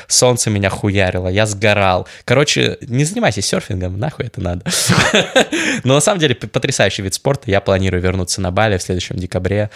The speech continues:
в ту же самую серф-школу, я ее буду рекламировать в одном из следующих выпусков Мастридов, офигенные ребята, мне очень понравились, буду опять там заниматься. Присоединяйтесь, Бали, декабрь двадцать двадцать, пишите мне в директе в Инстаграме, если вы хотите тоже по-,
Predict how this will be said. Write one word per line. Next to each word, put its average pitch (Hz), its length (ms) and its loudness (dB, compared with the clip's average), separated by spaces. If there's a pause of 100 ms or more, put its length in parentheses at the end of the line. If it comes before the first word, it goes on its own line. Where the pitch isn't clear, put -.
(160)
в - 140 -12
ту 127 120 2
же 107 100 2
самую 98 320 2
серф-школу, 123 600 2
я 101 120 4
ее 98 120 4
буду 95 220 -2
рекламировать 104 720 0
в 95 360 -2 (240)
одном 92 280 -2
из 98 60 -4
следующих 95 320 -2
выпусков - 440 -4
Мастридов, 113 540 -4
офигенные 90 460 -4
ребята, 95 440 -4 (360)
мне 90 220 -2
очень - 200 -4
понравились, 90 420 -4
буду 98 220 -4
опять 92 240 -6
там 92 180 -6
заниматься. 92 540 -8 (260)
Присоединяйтесь, 139 720 2
Бали, 143 460 4
декабрь 117 480 2
двадцать 107 480 0
двадцать, 117 400 0
пишите - 320 -4
мне 95 140 -2
в 90 60 -8
директе 104 380 -2
в 98 40 -4
Инстаграме, 98 460 0
если - 160 -6
вы 95 60 -2
хотите - 360 -6
тоже 95 360 -2 (920)
по-, 98 220 0